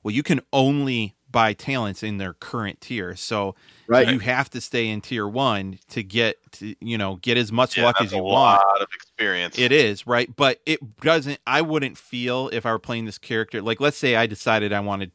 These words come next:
Speaker 1: luck three times and that was a goal I had. I wouldn't feel overly punished as the party's face staying in this tier for long enough to get
Speaker 3: Oh,
Speaker 1: there.
Speaker 3: absolutely not.
Speaker 1: Right?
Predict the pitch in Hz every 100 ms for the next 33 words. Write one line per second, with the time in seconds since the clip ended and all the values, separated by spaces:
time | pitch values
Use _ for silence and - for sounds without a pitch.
0 | - 104 92 - - 104 98 90 82 -
1 | _ _ 113 110 101 98 85 98 95 90
2 | 87 90 78 - _ _ _ - 131 170
3 | 165 - - 160 139 113 127 120 120 107
4 | 95 - 120 120 151 - - 113 110 101
5 | 107 - 113 104 98 - 107 113 - -
6 | - - 127 123 113 107 104 101 - 113
7 | 104 - 101 98 101 95 92 - 95 98
8 | 107 98 87 98 - 95 101 85 82 80
9 | 110 107